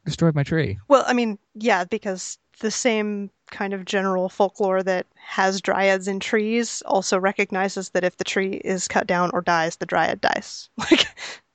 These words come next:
Speaker 2: the
Speaker 1: That's the
Speaker 2: dryad
Speaker 1: other
Speaker 2: is
Speaker 1: thing.
Speaker 2: the spirit of the tree, so if the tree dies, so then does its spirit.
Speaker 1: Does the dryad come out and, as a ghost? And, "You totally fucked me over.
Speaker 2: <laughs>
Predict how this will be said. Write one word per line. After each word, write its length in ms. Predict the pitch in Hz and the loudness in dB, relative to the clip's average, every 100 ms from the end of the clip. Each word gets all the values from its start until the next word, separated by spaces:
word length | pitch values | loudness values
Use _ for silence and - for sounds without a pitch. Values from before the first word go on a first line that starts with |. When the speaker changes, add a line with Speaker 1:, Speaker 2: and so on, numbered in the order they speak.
| - | -6
Speaker 2:
the 60 | 254 | -4
Speaker 1:
That's 40 | |
the 100 | 196 | 6
Speaker 2:
dryad 160 | 247 233 | 10 12
Speaker 1:
other 80 | 196 | 10
Speaker 2:
is 80 | 143 | 8
Speaker 1:
thing. 80 | 92 | 4
Speaker 2:
the 60 | |
spirit 400 | 220 - 208 208 | 0 0 2 2
of 120 | 196 180 | 0 -6
the 80 | |
tree, 280 | 190 202 170 | -6 -4 -6
so 340 | - 196 180 165 - - - _ | -4 -2 -2 -4 -10 -16 -18 _
if 160 | 196 190 | -8 -6
the 60 | 202 | -4
tree 200 | - 208 | -4 0
dies, 360 | 185 175 - - | 0 0 -4 -8
so 320 | - 190 180 | -2 0 0
then 300 | 175 170 160 | 0 -2 -2
does 240 | 165 170 - | -8 -10 -10
its 160 | - | -10
spirit. 340 | - - - - _ | -6 -4 -4 -8 _
Speaker 1:
Does 140 | 135 | 2
the 60 | 143 | 4
dryad 300 | 139 135 127 | 6 6 6
come 140 | 131 | 4
out 100 | 120 | 2
and, 240 | 113 117 - | 2 -4 -6
as 160 | - 117 | -4 -2
a 40 | |
ghost? 300 | 110 101 113 | 2 4 4
And, 140 | 131 123 - | 2 -2 -4
"You 280 | 143 147 165 | -6 -2 2
totally 320 | 226 226 127 | 4 6 6
fucked 180 | 123 110 | 4 4
me 140 | 107 | 4
over. 160 | 110 95 | 4 4
Speaker 2:
<laughs> 120 | 90 | 6